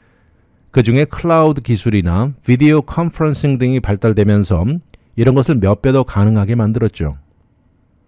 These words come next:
그러나 아직도 원격 직업을 제공하는 비율은 산업계 종류에 따라 큰 차이를 보여줍니다.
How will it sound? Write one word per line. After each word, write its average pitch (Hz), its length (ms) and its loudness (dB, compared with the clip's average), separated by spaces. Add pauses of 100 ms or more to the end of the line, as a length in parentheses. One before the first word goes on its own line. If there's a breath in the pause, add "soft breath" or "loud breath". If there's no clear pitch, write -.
(500)
그러나 123 340 4
아직도 127 480 4
원격 131 480 2
직업을 113 480 2
제공하는 101 500 2
비율은 95 500 -4
산업계 120 600 -2
종류에 127 400 -2
따라 110 400 -4
큰 190 260 -8
차이를 110 380 -2
보여줍니다. 87 800 -4